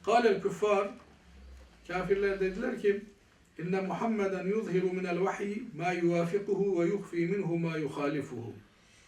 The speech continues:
Bu ayet bunun üzerine geldi diyor İmam Rabbani Hazretleri. Kafirler demişler ki Muhammed vahiyden işe gele-, işine geleni söylüyor, işine gelmeyeni ise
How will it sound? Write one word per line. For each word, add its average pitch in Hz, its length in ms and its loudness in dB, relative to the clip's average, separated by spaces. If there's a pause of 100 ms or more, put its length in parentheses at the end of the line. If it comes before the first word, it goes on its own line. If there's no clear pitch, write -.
(1400)
Bu 175 140 -4
ayet 170 280 -2
bunun 165 220 -4
üzerine 131 400 -6
geldi 123 280 -8 (180)
diyor 110 120 -8 (140)
İmam 123 220 -12
Rabbani 113 360 -10
Hazretleri. 110 560 -12 (680)
Kafirler 170 540 -4
demişler 190 460 -6
ki 180 80 -2
Muhammed 175 500 -2 (640)
vahiyden 175 480 0
işe 190 280 0
gele-, 175 280 -4
işine 185 280 -2
geleni 170 440 -2
söylüyor, 208 540 4 (540)
işine 180 360 -2
gelmeyeni 170 580 0
ise 185 420 0